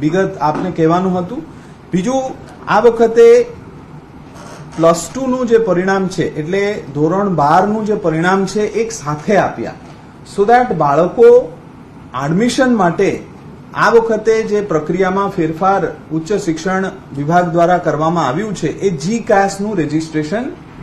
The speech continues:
કરીને કરવામાં આવ્યું છે. એટલે જી કેસનું રજિસ્ટ્રેશન,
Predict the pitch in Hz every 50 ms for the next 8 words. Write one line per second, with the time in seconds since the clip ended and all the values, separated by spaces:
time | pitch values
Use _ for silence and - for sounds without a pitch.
0 | - - - 196 202 214 214 208 202 165 160 139 127 120 120 117 113 107 95 90
1 | 87 82 80 78 - - - - - - - - - - 160 202 208 180 - 160
2 | 208 220 - 233 226 233 226 226 220 226 226 190 180 160 175 214 - - - 226
3 | 226 226 233 240 247